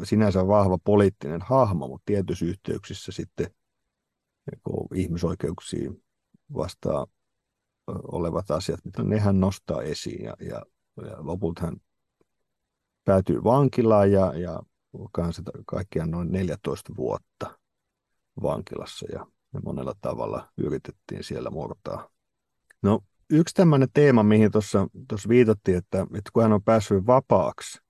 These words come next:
niin sit on, että miten kirkon johtajat on eri puolilla suhtautuneet silloin, mut samalla myös sit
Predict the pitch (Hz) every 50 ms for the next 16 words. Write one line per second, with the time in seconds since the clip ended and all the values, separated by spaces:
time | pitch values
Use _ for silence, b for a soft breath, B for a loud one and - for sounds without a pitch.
0 | _ _ - 92 87 95 95 98 - 98 92 90 85 - _ _ b b b b
1 | b b b b b b b - 104 98 - 95 107 107 - 113 104 95 87 85
2 | - _ _ _ _ _ _ _ _ _ _ _ _ - 110 113 127 127 113 -
3 | - 92 92 87 90 87 95 101 101 101 101 101 - _ 82 73 64 58 52 -
4 | _ - - _ _ _ _ _ _ _ _ _ _ - - 87 71 65 - _
5 | _ _ _ _ _ _ _ _ _ _ _ - 71 80 92 92 107 104 98 101
6 | 90 78 - 90 87 90 87 76 73 - 95 101 95 - _ - 85 98 - 69
7 | 58 53 55 - - - - 104 107 104 98 90 80 65 57 - - - 95 95
8 | 95 95 92 90 92 95 95 90 - - 95